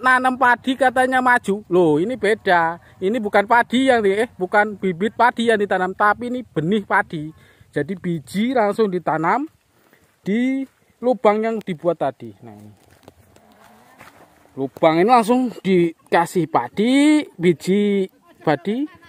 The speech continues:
Kemudian ditutup. Setelah ditutup, nanti kita tinggal nunggu hujan.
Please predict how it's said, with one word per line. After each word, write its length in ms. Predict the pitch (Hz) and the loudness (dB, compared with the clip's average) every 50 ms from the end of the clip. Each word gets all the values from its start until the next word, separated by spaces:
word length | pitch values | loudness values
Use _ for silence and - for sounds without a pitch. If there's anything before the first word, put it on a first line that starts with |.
| _ _ _ _ 392 392 _ _ _ 349 330 - 302 302 302 320 - _ _ _ _ _ _ _ _ - - - _ _ _ _ _ _ | _ _ _ _ _ -20 _ _ _ -20 -20 -20 -20 -20 -20 -20 -20 _ _ _ _ _ _ _ _ -20 -20 -20 _ _ _ _ _ _
Kemudian 300 | - 180 196 226 220 233 | -6 -4 -2 -2 -2 -2
ditutup. 400 | - - 508 508 - 262 240 208 _ _ _ _ - - - - - - - - _ _ _ _ _ - - - - - - _ _ _ _ _ - | -2 -2 -2 0 0 0 0 0 _ _ _ _ -20 -20 -20 -20 -20 -20 -20 -20 _ _ _ _ _ -20 -20 -20 -20 -20 -20 _ _ _ _ _ -10
Setelah 400 | - - 233 - 269 262 240 233 | -6 -6 -2 0 2 2 2 2
ditutup, 640 | - 214 190 - 269 269 226 - 277 262 262 - _ - - _ - - _ | 0 -2 -2 0 -2 -2 2 4 4 4 4 4 _ -10 -20 _ -20 -14 _
nanti 320 | - 196 196 196 190 208 | -2 -2 -2 -2 -4 -6
kita 240 | - 202 - 202 185 | -8 -4 -2 -2 0
tinggal 320 | 185 - 180 165 175 175 | 0 -2 -2 0 0 0
nunggu 320 | 180 185 180 180 170 165 120 | 0 0 -2 -2 -4 -4 -2
hujan. 720 | 135 185 190 - - 208 208 185 175 160 143 127 120 110 | 0 0 0 0 2 2 2 4 2 0 -2 -6 -8 -10